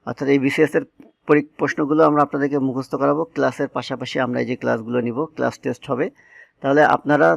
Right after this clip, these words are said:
দুই তারিখ এবং তিন তারিখে যে ক্লাসগুলো করবেন, আট তারিখে গিয়ে আপনাদের সেই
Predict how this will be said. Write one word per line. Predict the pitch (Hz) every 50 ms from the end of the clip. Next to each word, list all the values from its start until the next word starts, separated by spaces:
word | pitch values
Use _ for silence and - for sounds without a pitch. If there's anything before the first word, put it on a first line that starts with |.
| - -
দুই | 131 120 110 139 143
তারিখ | 143 160 160 165 143
এবং | 165 151 160 156 147
তিন | - 147 143 139
তারিখে | 160 143 147 - 151 139
যে | 139 143
ক্লাসগুলো | 139 131 127 123 113 110 123 123 123
করবেন, | - - 123 113 110 139 170 311 302 - _ _ _ _ _ _ _ _ _ _ -
আট | - 123 - _ -
তারিখে | 151 147 151 143 - 156
গিয়ে | 131 127 151 151
আপনাদের | 131 120 - 127 123 135
সেই | - - 139 131 131